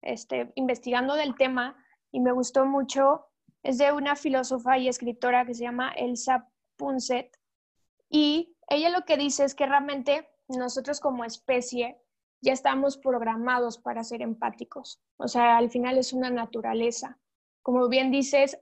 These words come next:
ah, tal cual. O sea, las únicas personas que realmente no desarrollan o no tienen esta empatía son las personas que tienen algún trastorno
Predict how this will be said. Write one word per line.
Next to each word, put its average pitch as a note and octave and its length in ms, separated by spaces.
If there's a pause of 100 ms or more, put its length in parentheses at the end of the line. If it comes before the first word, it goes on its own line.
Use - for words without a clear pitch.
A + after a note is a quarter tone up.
(220)
ah, B3 400
tal C4 200
cual. B3 340 (200)
O C4+ 120
sea, B3+ 100
las B3+ 200
únicas C#4 340
personas C4+ 880 (240)
que C4 100
realmente C4+ 720
no C4 500
desarrollan C4 880
o B3 100
no A#3+ 180
tienen C4 340
esta B3 200
empatía A#3+ 480
son B3 140
las B3 140
personas A#3+ 500
que A#3 120
tienen A#3+ 340
algún A#3 500
trastorno A#3+ 840